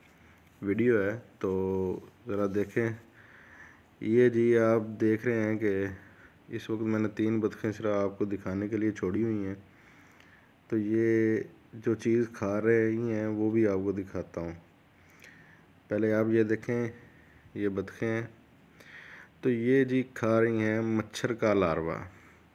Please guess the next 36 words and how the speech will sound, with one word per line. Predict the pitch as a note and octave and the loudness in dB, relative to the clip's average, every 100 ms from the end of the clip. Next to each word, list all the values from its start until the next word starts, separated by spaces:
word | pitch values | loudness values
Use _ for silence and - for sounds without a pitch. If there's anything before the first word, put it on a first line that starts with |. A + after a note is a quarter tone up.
| _ - - | _ -16 -4
और | A2 | 0
ये | G#2+ G2+ A2 A2+ | 0 0 0 0
हम | G2+ G2+ G#2+ G#2+ A2 | 0 -2 -2 -6 -8
खुद | - A2 A2 | -8 -8 -4
पैदा | G#2 G2 G#2 | 0 2 0
करते | G2 F#2+ F#2+ G2 | 0 -4 0 0
हैं, | G2 | 2
यानी | A2 B2 | 2 2
जो | A#2 A2+ | 2 2
मच्छर | G#2 G#2 - A2 - | 2 -2 -4 -6 -2
तंग | A#2 C3 D3+ | 2 2 4
करता | B2 - A2 | 2 2 0
है | G#2 | 2
रात | F#2+ F#2+ F#2+ | 2 0 -2
को, | G2 A2 C#3+ - - - - - - | -4 -4 -6 -18 -18 -16 -18 -20 -12
तो | - A2+ | -4 0
वो | A2+ B2 C3 C3 - - - _ - - | 2 4 4 2 -6 -20 -20 _ -20 -4
उसका | C3+ - B2 | -4 2 2
बच्चा | G#2+ G#2+ C3 | 4 2 6
है | A2+ F#2+ | 6 6
ये। | F2+ F2+ F#2+ - - - - - | 2 -2 -8 -14 -20 -20 -20 -8
और | A2+ A2+ | -2 0
इतना | A2+ C#3 D3 | 2 4 6
ज़्यादा | C3 B2 B2 | 8 8 8
अभी | A#2+ A#2+ | 6 6
आपको | A#2 A2 A2+ | 6 4 2
दिखाएंगे। | G2+ - A2 A#2+ A#2+ | 0 0 0 2 4
और | A#2 | 4
ये | A#2 A#2+ B2+ B2+ A2 - - - - | 4 4 6 6 4 -12 -20 -20 -16
जी | B2 A2+ A#2 A2+ G#2 | -2 2 2 2 2
बड़े | A2 A#2 | 6 8
शौक़ | A2 - A2 A2+ | 6 4 2 2
से | - | 0
बतखें | A#2 A2 B2 | -2 0 0
खाती | A2+ G#2+ G#2+ A#2+ | 2 0 0 -2
हैं, | B2+ | -2